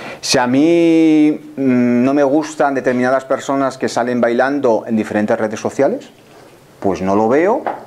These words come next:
y punto. ¿Para qué voy a estar criticando o diciendo esto no sirve para nada, esto sí, esto no? Pues ¿qué más da?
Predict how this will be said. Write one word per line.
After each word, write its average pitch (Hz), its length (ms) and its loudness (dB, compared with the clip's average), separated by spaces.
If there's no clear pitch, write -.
y 110 120 0
punto. 220 500 0
¿Para 123 220 0
qué 202 80 2
voy 233 80 4
a 208 40 4
estar 165 200 -2
criticando 147 840 0
o 139 60 0
diciendo 143 480 0
esto 139 160 -4
no 143 100 -2
sirve 135 260 0
para 135 280 0
nada, 139 560 2
esto 135 240 -4
sí, 143 400 2
esto 131 320 0
no? 143 400 0
Pues - 220 -8
¿qué - 100 0
más 180 220 -2
da? 139 240 0